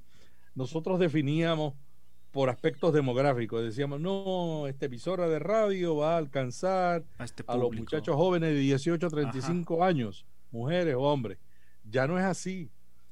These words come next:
Speaker 1: Ahora, además de eso, no es que eso no funcione, además de eso, tenemos que preguntarnos cuáles son las frustraciones,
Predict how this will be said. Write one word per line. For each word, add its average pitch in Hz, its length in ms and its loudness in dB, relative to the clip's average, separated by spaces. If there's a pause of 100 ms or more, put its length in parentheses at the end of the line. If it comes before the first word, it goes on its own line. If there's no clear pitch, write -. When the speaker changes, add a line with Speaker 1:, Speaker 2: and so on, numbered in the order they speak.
(120)
Speaker 1:
Ahora, 160 580 4
además 127 440 4
de 156 180 8
eso, 120 200 -2
no 139 120 -6
es - 40 -10
que 127 260 -2
eso 135 180 -6
no 127 340 -4
funcione, 127 560 -6 (300)
además 123 420 0
de 160 180 4
eso, 127 280 -4 (560)
tenemos 139 380 2
que 170 120 0
preguntarnos 139 720 0
cuáles 135 360 2
son 147 120 -2
las 139 120 -2
frustraciones, 147 1000 -2